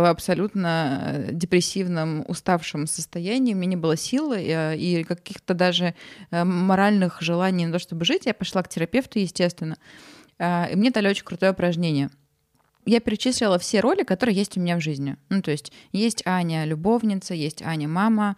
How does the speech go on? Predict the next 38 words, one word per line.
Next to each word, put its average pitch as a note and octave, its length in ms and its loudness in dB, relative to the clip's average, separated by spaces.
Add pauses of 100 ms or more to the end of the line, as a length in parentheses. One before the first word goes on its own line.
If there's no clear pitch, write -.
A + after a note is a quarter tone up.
(260)
есть E3 360 -4
Аня D#3 440 -2
жена, E3+ 340 0
есть F#3 240 -2
Аня D#3+ 220 0
исследователь, F3+ 800 -2 (320)
а, E3 400 2
Аня E3+ 260 2
консультант, F#3+ 880 -2
Аня E3+ 440 2
друг, A3+ 440 0
Аня D#3+ 380 0
дочь F3 560 -2
мамы. B3 240 6
Ну, G3+ 40 2
то - 100 -4
есть - 100 -10
вот D#3+ 120 -6
у F3 40 -6
меня F#3+ 80 -4
там, F#3 140 -4
по-моему, E3+ 300 -4
получилось A#3 440 -2
ролей F3+ 260 0
одиннадцать. D3 400 -4
Мы F#3 120 2
их - 60 -6
раскидали D#3 440 -2
по F3 120 -6
полу D4+ 320 2
фломастерами, G#3 600 0
я F3 80 2
в - 80 -18
каждом D#3+ 320 -4
из D#3 60 -4
них D3 100 -8
встала, B3 320 2
посмотрела, F3+ 600 -2